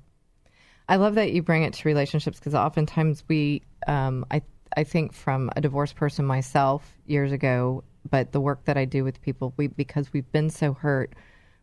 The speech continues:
we tend to want to very quickly, and many when the divorce is not even final,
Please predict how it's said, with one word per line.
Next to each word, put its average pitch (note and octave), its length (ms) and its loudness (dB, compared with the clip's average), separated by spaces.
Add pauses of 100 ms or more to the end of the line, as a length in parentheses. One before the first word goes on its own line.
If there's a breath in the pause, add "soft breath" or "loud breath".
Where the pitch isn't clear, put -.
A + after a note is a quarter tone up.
we D#3 100 2
tend F#3 440 2
to C3 500 0 (460)
want D3+ 440 2
to C#3 380 2
very E3 380 4
quickly, C3 720 -2 (300)
and C#3+ 260 2
many E3+ 320 4
when C#3+ 300 0
the C#3 80 0
divorce C3+ 380 -2
is C3+ 140 -4
not C3 200 0
even B2+ 240 0
final, C#3 600 2